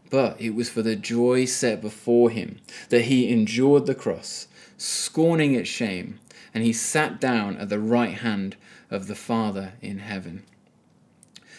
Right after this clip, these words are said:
So that was Jesus' final moment, um, before he headed off to the cross. And so the last lesson we can take from this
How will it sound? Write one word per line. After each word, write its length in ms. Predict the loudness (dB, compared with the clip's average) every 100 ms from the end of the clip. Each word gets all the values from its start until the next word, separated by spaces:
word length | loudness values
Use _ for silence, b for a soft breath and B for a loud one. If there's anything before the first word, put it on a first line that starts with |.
| B
So 360 | -6 0 0 0 -2
that 240 | 0 0 0
was 260 | -4 -6 -14 -10
Jesus' 720 | 0 0 0 -4 -8 -8 -10 b b
final 580 | -16 -4 -2 2 2 2
moment, 480 | 2 0 -4 -10 -18 _ b b b -12
um, 540 | -8 -6 -6 -8 -10 -12 _ _ _ -10
before 600 | -10 -4 -2 0 -2 -6 -14 _ _ _ _ _ _
he 360 | -10 -8 -10 -14 _
headed 260 | -10 -8 -8
off 180 | -12 -14
to 100 | -14
the 140 | -14
cross. 500 | -10 -10 -10 -16 -18 _ _ _ _ _ _ _ _ _ _ _ B B B
And 100 | 0
so 120 | 2
the 120 | 4 4
last 320 | 4 0 0
lesson 340 | 0 0 -4
we 140 | -6 -6
can 140 | -10
take 240 | -10 -12
from 200 | -12 -12
this 320 | -12 -14 -18